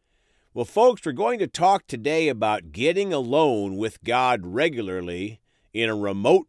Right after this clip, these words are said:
place to pray and fellowship. It seems like life can get more busy every day,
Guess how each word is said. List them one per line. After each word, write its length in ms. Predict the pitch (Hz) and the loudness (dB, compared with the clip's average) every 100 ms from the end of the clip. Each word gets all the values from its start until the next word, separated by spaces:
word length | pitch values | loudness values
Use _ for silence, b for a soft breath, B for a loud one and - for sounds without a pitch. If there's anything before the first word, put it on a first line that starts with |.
| - | -4
place 720 | 127 98 71 - - - - _ _ _ _ - | -2 -2 -4 -12 -12 -14 -20 _ _ _ _ -12
to 120 | 101 | -10
pray 600 | - 127 147 160 170 165 | -8 0 4 4 4 2
and 160 | 160 156 | -2 -4
fellowship. 760 | - 101 87 82 - 73 - _ _ _ _ _ _ _ _ _ - | -2 -2 -4 -10 -14 -16 -20 _ _ _ _ _ _ _ _ _ -8
It 160 | 123 | -6
seems 480 | - 233 247 220 160 | -6 -6 -4 -4 -4
like 380 | 165 165 151 - | 0 2 0 -2
life 500 | 117 139 156 151 - | -2 0 0 -2 -4
can 220 | 127 110 | -6 -4
get 180 | 110 104 | -4 -4
more 360 | 107 123 139 | -4 0 0
busy 480 | 117 123 135 120 92 | 0 -2 -4 -6 -6
every 380 | 104 120 131 131 | -4 -4 -6 -8
day, 600 | 107 110 87 76 71 | -2 -2 -2 -8 -16